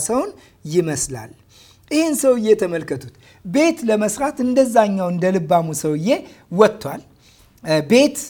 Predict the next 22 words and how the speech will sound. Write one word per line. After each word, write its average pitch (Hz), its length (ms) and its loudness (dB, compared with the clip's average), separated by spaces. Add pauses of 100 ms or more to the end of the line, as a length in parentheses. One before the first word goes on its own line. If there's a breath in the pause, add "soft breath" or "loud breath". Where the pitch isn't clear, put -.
(120)
የመስሪያ 170 500 0
ቦታ 151 220 -6 (180)
አግኝቷል። 147 500 -8
ሰባ 135 260 -6
አምስት 147 280 -8
ካሬ 196 200 -6 (160)
ወይም 139 280 -6
መቶ 180 280 -2
ካሬ 202 240 0 (360 loud breath)
ይሁን 202 340 2
እንደ 151 220 -6
ኢትዮጵያ 143 380 -6
አጋ-፣ 139 180 -10 (520 loud breath)
አጋ-፣ 139 280 -8 (680)
አገማመት 156 600 -2 (360 soft breath)
እና 269 200 4
ቤቱን 214 360 0
ለመስራት 180 480 -2
ጀምሮ 180 320 -2 (400 loud breath)
ግን 330 180 2
መሰረት 320 420 0
አልቆፈረም፣ 170 600 -4